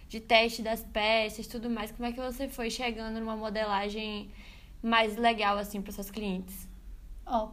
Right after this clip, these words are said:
Speaker 2: quando eu comecei a fazer lingerie, eu não tinha noção nenhuma de como eu faria. Eu só vi um tutorial no, no YouTube e falei, "Ah, isso aí eu consigo fazer." Aí eu fiz. E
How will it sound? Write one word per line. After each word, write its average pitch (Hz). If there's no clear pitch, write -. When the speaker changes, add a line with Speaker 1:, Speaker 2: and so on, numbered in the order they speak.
Speaker 2:
quando 320
eu 370
comecei 277
a 240
fazer 226
lingerie, 214
eu 247
não 254
tinha 254
noção 240
nenhuma 240
de 226
como 220
eu 214
faria. 190
Eu 202
só 214
vi 202
um 208
tutorial 226
no, 202
no 202
YouTube 208
e 226
falei, 240
"Ah, 208
isso 202
aí 214
eu 208
consigo 233
fazer." 262
Aí 220
eu 233
fiz. 247
E 247